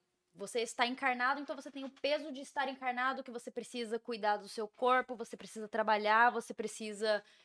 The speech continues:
é, plantar pra colher, pra fazer todo esse processo. Então, ele vai falar desse desenvolvimento. Você quer uma, você quer um pause?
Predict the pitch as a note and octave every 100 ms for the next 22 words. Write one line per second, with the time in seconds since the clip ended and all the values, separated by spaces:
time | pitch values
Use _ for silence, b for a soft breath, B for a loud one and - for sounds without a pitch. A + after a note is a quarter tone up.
0 | b G3 G3+ G#3 G#3 A3+ A3 - A3+ A3+
1 | A#3+ A#3+ A3 A#3 G#3 G3 G#3 A#3 A#3+ A#3+
2 | A3+ G3 A3 - A3+ B3+ C#4 C#4 A#3 A#3+
3 | - C#4+ - D3 - - b b b b
4 | b b b b _ _ - A#3+ A#3 C4
5 | C#4 - G#3 G#3+ A#3 B3 A#3 A#3+ G#3 A3+
6 | A#3+ C4+ B3+ B3+ B3 A3 - - F3 E3+
7 | E3+ F#3+ - F3 E3+ A3 A#3+